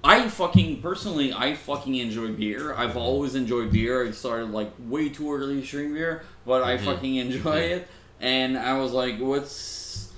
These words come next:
Speaker 1: what's another fucking taste I could, like, another, like, thing I could
Speaker 2: Yeah.
Speaker 1: put in it?" And,
Speaker 2: Yeah.
Speaker 1: and
Speaker 2: Yeah, yeah.
Speaker 1: so I, and, and I went and I'm like, "Oh shit, I discovered this beer. Hey, you guys, you should try this." And,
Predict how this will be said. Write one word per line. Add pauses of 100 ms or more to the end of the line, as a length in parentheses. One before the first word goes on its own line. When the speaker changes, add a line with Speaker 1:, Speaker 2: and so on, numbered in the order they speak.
(200)
Speaker 1:
what's
another (300)
fucking
taste
I
could,
like,
another,
like, (200)
thing
I
could
Speaker 2:
Yeah.
Speaker 1:
put
in
it?"
And,
Speaker 2:
Yeah. (280)
Speaker 1:
and
Speaker 2:
Yeah,
yeah.
Speaker 1:
so
I,
and,
and
I
went
and
I'm
like,
"Oh
shit,
I
discovered
this
beer.
Hey,
you
guys,
you
should
try
this." (520)
And,